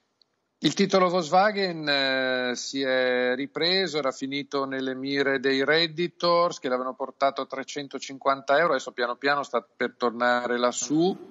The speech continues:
e ci metterà un po' di tempo, ma penso che ci arriverà. Per quanto riguarda, eh, QuantumScape,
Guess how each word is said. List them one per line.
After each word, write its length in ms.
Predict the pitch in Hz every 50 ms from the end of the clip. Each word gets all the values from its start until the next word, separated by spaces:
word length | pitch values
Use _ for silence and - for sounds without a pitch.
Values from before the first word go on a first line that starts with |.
| - _ _ _ _ _ _ _ _ - _ _ _ _ _ _
e 840 | - 143 139 131 131 127 127 123 123 120 120 120 120 117 117 117 117
ci 120 | - -
metterà 340 | 135 131 107 - 139 139 139
un 80 | 139
po' 140 | 127 - 139
di 160 | 135 147 147
tempo, 380 | - 143 143 143 139 123 - 139
ma 160 | 131 127 123
penso 520 | 123 - 127 123 123 113 - - 127 123 117
che 480 | - - 123 120 117 117 113 113 113 110
ci 140 | - -
arriverà. 540 | 120 117 113 113 110 110 110 104 104 95 95
Per 180 | - - 110 107
quanto 340 | - 139 139 139 135 - 143
riguarda, 1000 | 143 135 147 147 143 127 120 110 117 113 110 110 - - 120 117 113 113 113 117
eh, 80 | 113 -
QuantumScape, 1300 | 139 143 151 151 143 - 156 151 143 - - - 160 160 160 165 165 160 - - 165 165 165 170 160 156